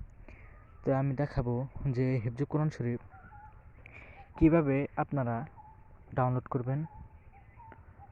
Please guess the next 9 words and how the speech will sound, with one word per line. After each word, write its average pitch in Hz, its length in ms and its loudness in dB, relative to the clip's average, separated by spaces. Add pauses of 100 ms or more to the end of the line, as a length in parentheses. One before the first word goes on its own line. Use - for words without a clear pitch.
(400)
এবং 147 180 4 (1300)
এটার 143 320 4 (500)
লিংক, 151 260 6 (340)
এই 135 120 4
কোরআন 156 220 4
শরীফের 131 280 2 (100)
লিংক 131 180 2 (800)
আমার 123 220 0
ডিসক্রিপ-, - 440 -6